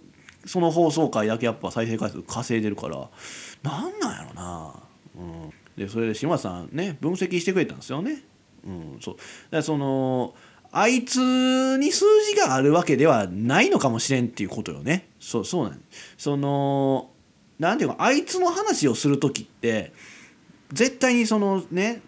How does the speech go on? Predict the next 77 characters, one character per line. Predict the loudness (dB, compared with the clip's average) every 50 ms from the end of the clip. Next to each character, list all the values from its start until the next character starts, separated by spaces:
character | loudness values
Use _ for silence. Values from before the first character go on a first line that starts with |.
| -20 -20
日 | -20 -10 -4 -2
向 | -2 0
坂 | 0 2 0 0 2 2 2
や | 4
ら | 4 2 2
乃 | 0 0 0
木 | 0 0
坂 | 0 0 2 2 2
や | 4
ら | 4 2 0
の | -2
話 | -2 -2 -2 -2 -2 -2 -4
が | -4 -4 -4 -6 -8 -12 -18 -20 -20 _ _
絡 | -2 2 4 4 4 4
ん | 4 2 2 4
で | 4 6 6
る | 6
わ | 6 4 2
け | 0 -2 -6
よ。 | -8 -8 -12 -18 _ _ _ _ _ _ _ _ _ -20 -16 -10
う | -8
ん。 | -6 -6 -4 -6 -6 -8 -12 -14 -18 -16
で、 | -12 -4 0 2 2 2 2 0 -4 -12 -20 -20 -20 -20 -16
そ | -10 -4 -2 -2 0 0 0
う | 0
な | -2
っ | -2
た | -2 _ 0 0
ら | 0 -2
さ、 | -4 -6 -6 -6 -8 -10 -16 -20 _ _
そ | -8 -6 -4 -2
の、 | -2 -2 -2 -2 -2 -4 -6 -8 -12 _ _ _ _ _ _ _ -18 _
こ | 0 0
っ | 0 0
ち | -2 -2 0 2
も | 4 2 2
そ | 2 2 0 0
の | -2 -2 -4 -4 -4 -4
宣 | -6 -4 -2 0 0 2
伝 | 2 2 2 2
す | 2 0
る | 2 2
時 | 2 0 0 -2 -4
に、 | -4 -6 -8 -10 -14 -18 _ -16
ま | -8 -8 -6
あ、 |
ハ | -4 -2 -2
ッ |
シ | -2 -2 0
ュ |
タ | 2 2
グ | 2
と | 0 -2
か | -8
つ | -6
け | -4 -2
る | -2 -2
や | -2 -2
ん。 |
っ | -4
て | -4 -2
な | 0 0
っ | 0
た | 0
ら、 | -2 0
坂 | -2 -2 -2 -2 -2 -2
道 | -2 -2
の | -2 -2 -2 -2 -2
ね、 | -2 0
そ | 0 0
の |
乃 | 0 0 0 0
木 | 0 -2
坂 | -2 0 0 0
や | 0
日 | 2
向 | 0 0